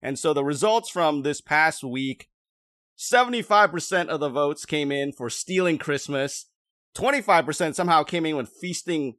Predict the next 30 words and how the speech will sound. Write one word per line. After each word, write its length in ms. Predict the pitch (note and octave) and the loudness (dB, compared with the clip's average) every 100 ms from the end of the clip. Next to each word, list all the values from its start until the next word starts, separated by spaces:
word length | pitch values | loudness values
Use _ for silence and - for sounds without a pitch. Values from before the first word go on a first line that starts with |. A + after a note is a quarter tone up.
| _ - | _ -4
with 220 | D3 - | -4 0
the 120 | C3 | -2
Who's, 440 | C#3+ F#3+ D#3+ D3+ | 0 0 0 0
and 220 | C#3+ B2+ C#3 | -2 -2 2
none 220 | F3 F3+ | 2 0
for 120 | D3 | -6
chilling 240 | - E3+ | -4 -4
in 80 | C#3+ | -4
the 60 | B2 | -4
cave. 300 | E3+ D#3+ C3 | -4 -2 0
I'm 220 | B2 A#2 - | -2 -4 -6
thinking 180 | A#3 G3+ | -2 0
those 160 | F#3+ | 0
people 180 | F#3 D#3+ | 0 2
might 100 | D3+ | 2
have 80 | C#3+ | 2
been 160 | C3 | -2
Utah 320 | D#3 A3 F3 C3+ | -2 0 0 0
fans 400 | D3+ C3+ B2+ A2+ | -2 -4 -4 -4
voting 320 | C#3 C3+ B2 _ - | -4 -4 -6 _ -8
for 120 | C#3+ | -6
the 80 | B2+ | -4
U 200 | D3 D#3+ | 0 0
S 100 | C#3 | 0
C 120 | D3 | -4
defense 420 | C3 D3+ D3+ B2+ | -4 -6 -4 -4
actually 300 | C3 B2+ B2+ | -2 -4 -6
doing 280 | A2+ A#2 G#2+ | -8 -8 -2
well, 300 | D3 C#3+ B2+ | 2 2 2
but 240 | A#2 A2 | 0 -6